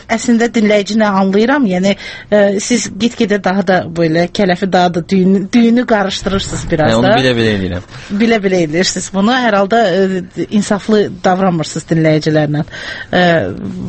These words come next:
Speaker 1: bunu
Speaker 2: Təbii ki, bilə-bilə eləmirəm. Çox sağ olun.
Speaker 1: <laughs>
Speaker 2: Ə, bir daha, yəni dəqiqləşdirmə aparırsınızsa, bir
Speaker 1: Bir də,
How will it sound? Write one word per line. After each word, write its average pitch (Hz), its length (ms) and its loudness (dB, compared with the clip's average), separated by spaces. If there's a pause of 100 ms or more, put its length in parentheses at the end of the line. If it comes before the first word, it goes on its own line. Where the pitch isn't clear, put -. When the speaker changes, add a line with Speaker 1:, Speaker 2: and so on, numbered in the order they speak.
(220)
Speaker 1:
bunu 202 320 2 (180)
Speaker 2:
Təbii 113 240 0
ki, 95 160 -2
bilə-bilə 90 400 0
eləmirəm. 87 560 0
Çox - 300 -4
sağ 95 100 2
olun. 98 320 0 (140)
Speaker 1:
<laughs> - 240 -4
Speaker 2:
Ə, - 20 2 (240)
bir 92 240 -2
daha, 85 240 2 (880)
yəni 98 160 2
dəqiqləşdirmə 113 720 0
aparırsınızsa, 104 800 0 (640)
bir 107 160 0 (760)
Speaker 1:
Bir 190 260 0
də, 220 220 -2